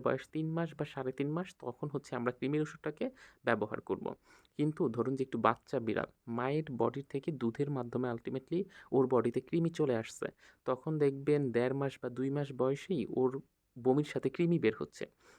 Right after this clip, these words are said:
তো আপনি চাইলে তখনও দিতে পারেন, কিন্তু তখন ওকে ট্যাবলেট ফর্মে কৃমির ওষুধটা দেওয়া যাবে না। তখন ওকে দিতে হবে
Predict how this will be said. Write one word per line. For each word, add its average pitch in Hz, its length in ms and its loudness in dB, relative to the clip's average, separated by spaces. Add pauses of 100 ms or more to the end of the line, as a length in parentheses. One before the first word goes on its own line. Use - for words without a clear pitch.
তো 131 60 -6 (160)
আপনি 175 200 -6 (100)
চাইলে 165 220 -2 (140)
তখনও 165 360 0 (120)
দিতে 123 180 2 (100)
পারেন, 127 280 4
কিন্তু - 180 -4 (140)
তখন 120 280 0
ওকে 156 140 -4 (100)
ট্যাবলেট 131 420 -2
ফর্মে 131 300 0
কৃমির 131 280 0
ওষুধটা 113 280 -4
দেওয়া 110 180 -2
যাবে 107 200 -4
না। - 60 -16 (520)
তখন 120 260 -4
ওকে 135 220 -4
দিতে 131 160 -4
হবে 156 160 -2